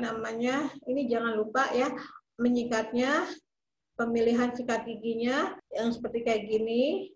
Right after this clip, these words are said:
Saya tidak menyebutkan odol yang tepat atau yang bagus ya, tapi yang menurut teman-teman itu nyaman. Ya, mau merek apapun, menurut teman-teman itu bagus, ya silakan. Tapi ininya, sikat giginya harus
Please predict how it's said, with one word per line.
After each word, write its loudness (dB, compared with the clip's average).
Saya 0
tidak 2
menyebutkan 2
odol 0
yang -2
tepat -6
atau -6
yang -2
bagus 0
ya, 0
tapi 0
yang 0
menurut 0
teman-teman -6
itu -8
nyaman. -6
Ya, -2
mau -2
merek -2
apapun, -4
menurut -2
teman-teman -4
itu -2
bagus, -2
ya -2
silakan. -6
Tapi 2
ininya, 4
sikat -2
giginya 0
harus 0